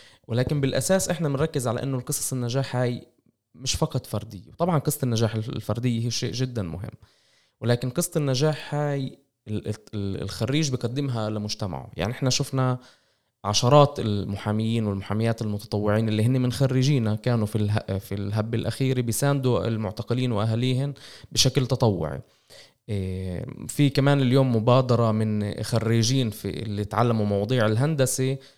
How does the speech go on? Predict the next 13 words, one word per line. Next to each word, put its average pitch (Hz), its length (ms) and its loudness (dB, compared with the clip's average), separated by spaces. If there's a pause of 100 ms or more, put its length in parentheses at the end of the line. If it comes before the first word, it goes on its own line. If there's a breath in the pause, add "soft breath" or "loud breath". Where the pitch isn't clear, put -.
(240 loud breath)
ل-، 117 220 2
في، 107 360 2 (520)
لي-، 110 380 2
ليقوموا 110 720 2
ب-، 113 320 0
بمشروع 117 480 2
للحفاظ 120 540 0
على 110 120 4
التراث 123 440 -2
المبني 117 540 -2
الفلسطيني 107 600 -2
في - 180 -4
أرضنا. 98 300 -6